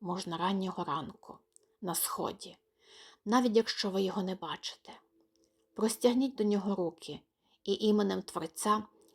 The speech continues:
просіть його благословення на максимально благодатне розкриття енергії порталу Воріт Лева для вас у балансі енергій. Просіть, щоб ніщо зовнішнє, жодні зовнішні деструктиви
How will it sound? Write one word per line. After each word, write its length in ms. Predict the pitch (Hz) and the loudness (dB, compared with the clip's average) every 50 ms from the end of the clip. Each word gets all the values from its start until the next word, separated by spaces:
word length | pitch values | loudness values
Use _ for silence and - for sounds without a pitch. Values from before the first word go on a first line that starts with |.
| - _ | -20 _
просіть 420 | _ - 226 226 - - 285 247 240 | _ 2 2 2 4 2 2 4 4
його 140 | 240 233 220 | 4 4 6
благословення 800 | 208 196 185 190 185 - - 190 185 190 214 220 220 214 202 - - - | 4 2 2 0 -2 -2 -2 -2 2 2 4 4 4 2 0 -2 -6 -6
на 140 | 202 180 | -6 -2
максимально 680 | 180 180 170 - - - - 202 220 254 285 269 254 240 | -2 -2 -2 -2 -2 -2 0 2 2 2 4 4 4 4
благодатне 640 | 214 202 190 185 185 180 175 180 185 185 - 185 | 4 2 2 2 2 0 2 0 0 0 -2 -6
розкриття 500 | - 170 165 - - 175 170 - - - - - | -6 -6 -8 -6 -8 -8 -8 -4 -6 -6 -6 -6
енергії 360 | 190 175 175 175 175 196 - | -6 -4 -4 -2 -2 -4 -6
порталу 520 | - - - - - - 180 170 175 180 | -6 -8 -14 -14 -6 -4 -4 -2 -2 -2
Воріт 300 | 175 190 185 170 170 - | -4 -2 -4 -4 -4 -4
Лева 360 | 185 185 190 196 190 190 180 185 - _ _ _ _ _ _ _ _ | -6 -2 -2 0 0 0 -2 -2 -6 _ _ _ _ _ _ _ _
для 140 | - 170 - | -10 -10 -8
вас 520 | - 143 - - - - - - - - - _ _ _ _ _ _ - - - - - - - - _ _ | -6 -4 -6 -4 -2 -2 -2 -2 -4 -6 -12 _ _ _ _ _ _ -20 -20 -20 -20 -20 -20 -20 -20 _ _
у 60 | - 190 | -2 2
балансі 600 | 170 185 175 175 180 185 185 - - - - - - | 4 4 4 4 0 -2 -2 -2 -2 -2 -4 -6 -6
енергій. 540 | 190 185 175 - - 180 - - 190 - - - - _ _ _ _ _ _ - - - - - _ _ | -6 -4 -4 -4 -4 -6 -8 -10 -14 -16 -16 -18 -20 _ _ _ _ _ _ -20 -20 -20 -20 -20 _ _
Просіть, 380 | - 202 240 240 - - 294 | 6 8 8 8 8 4 4
щоб 280 | 302 - - 285 240 233 | 4 2 0 0 2 4
ніщо 360 | 247 254 233 - - 285 277 | 2 2 2 0 -2 -2 -2
зовнішнє, 720 | 247 220 240 254 254 240 220 202 - - - 175 170 170 - _ - | 2 4 4 4 6 4 4 2 0 -2 -4 -6 -8 -8 -10 _ -10
жодні 480 | 214 - - 254 277 - - 254 240 | -10 -4 0 0 0 2 4 2 2
зовнішні 560 | 214 202 226 220 208 202 185 180 - - 190 | 4 4 2 4 4 2 2 0 -2 -6 -4
деструктиви 800 | 170 185 175 175 - - 170 165 - - _ 226 233 226 190 170 | -2 -2 -2 -2 -2 -6 -6 -6 -8 -8 _ 0 2 2 2 -2